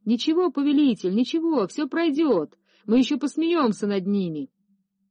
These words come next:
Ночевал Урфин в лесу под деревьями.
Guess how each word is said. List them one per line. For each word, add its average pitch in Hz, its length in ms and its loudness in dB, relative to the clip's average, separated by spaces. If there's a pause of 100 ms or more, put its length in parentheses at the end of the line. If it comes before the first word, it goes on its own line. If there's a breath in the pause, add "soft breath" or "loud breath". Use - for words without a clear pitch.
(1400)
Ночевал 208 680 0
Урфин 277 460 2
в 196 40 4
лесу 202 380 -2
под 214 200 0
деревьями. 143 720 -6